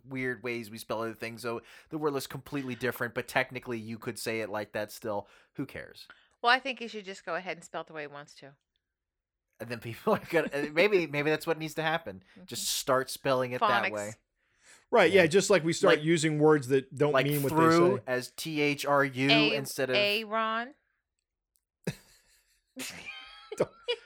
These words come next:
Speaker 1: I don't think, I don't know that we're all on the same page here, Lisa.
Speaker 2: <laughs>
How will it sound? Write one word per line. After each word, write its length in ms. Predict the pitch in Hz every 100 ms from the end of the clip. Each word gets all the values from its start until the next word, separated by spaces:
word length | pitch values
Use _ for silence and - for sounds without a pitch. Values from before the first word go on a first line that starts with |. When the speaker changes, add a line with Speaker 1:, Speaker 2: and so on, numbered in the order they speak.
| 554 - -
Speaker 1:
I 100 | 147
don't 240 | 156 151
think, 240 | 147 170 - - _ 508 - - 494 - 508 _ -
I 100 | 139
don't 140 | 139
know 140 | 139 135
that 80 |
we're 120 | 131 135
all 140 | 131
on 60 | 127
the 40 |
same 280 | - 151 147
page 340 | - 170 -
here, 160 | - 165
Lisa. 480 | 143 214 - 196
Speaker 2:
<laughs> 60 | -